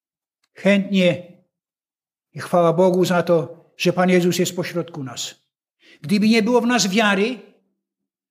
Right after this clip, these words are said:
różnie by to było. No przecież nie widzimy jeszcze dzisiaj Pana Jezusa. Chociaż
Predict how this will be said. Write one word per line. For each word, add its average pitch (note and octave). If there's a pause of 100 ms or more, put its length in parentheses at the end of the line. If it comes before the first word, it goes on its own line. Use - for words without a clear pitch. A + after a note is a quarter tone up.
(100)
różnie G3+
by E3
to E3
było. - (520)
No F3
przecież F#3+
nie F#3+
widzimy G3
jeszcze C#3
dzisiaj C3+
Pana C#3
Jezusa. C3+ (1700)
Chociaż -